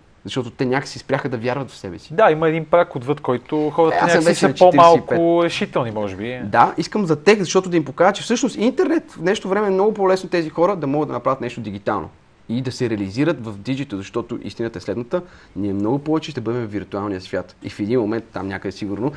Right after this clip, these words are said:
Speaker 1: ще загубиме кое е реално или не, но следващите години и то дори от бизнес, от икономическа гледна точка е хубаво ти да имаш нещо в интернет. Ако си, ето,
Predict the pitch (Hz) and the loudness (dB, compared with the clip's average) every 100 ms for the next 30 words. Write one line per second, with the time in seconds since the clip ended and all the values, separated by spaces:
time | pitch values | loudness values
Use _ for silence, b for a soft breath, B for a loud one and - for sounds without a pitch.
0 | B - 104 117 143 127 117 127 117 113 | B -12 -8 -2 0 0 -2 2 4 4
1 | 117 110 113 208 170 165 214 - B B | 2 0 0 0 2 4 2 0 B B
2 | - 139 147 208 220 190 160 160 160 170 | 0 0 0 -4 -4 -4 2 4 2 0
3 | _ b b - 208 - - 226 208 247 | _ b b -4 -4 -4 -4 -2 2 0
4 | 165 131 208 240 - 156 - 143 202 - | 0 0 0 0 -2 -8 0 0 0 -4
5 | 208 220 196 190 170 180 170 160 165 160 | 2 2 2 -4 -4 -4 -4 0 0 2
6 | 156 151 123 _ - 135 135 104 110 - | 0 -2 -8 _ -6 -2 -2 -2 -4 -6
7 | 123 B B 262 - | -10 B B -8 -6